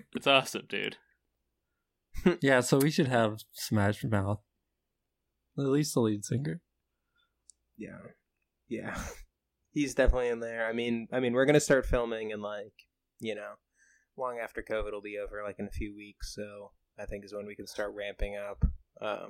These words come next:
Speaker 3: production on this. But yeah, like, a forty-five minute fight scene, you know, like, everyone's, everyone's dying. There's people dying that you didn't even fucking know were there.
Speaker 2: Forty-five
Speaker 1: Yeah.
Speaker 2: minutes.
Speaker 1: It,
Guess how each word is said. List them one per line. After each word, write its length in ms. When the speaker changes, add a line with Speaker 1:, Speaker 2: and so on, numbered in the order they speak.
Speaker 3:
production 600
on 240
this. 420
But 120
yeah, 160
like, 180
a 60
forty-five 480
minute 200
fight 300
scene, 580
you 160
know, 120
like, 240
everyone's, 1000
everyone's 540
dying. 480
There's 180
people 240
dying 360
that 60
you 120
didn't 180
even 240
fucking 360
know 180
were 160
there. 380
Speaker 2:
Forty-five 720
Speaker 1:
Yeah. 140
Speaker 2:
minutes. 160
Speaker 1:
It, 140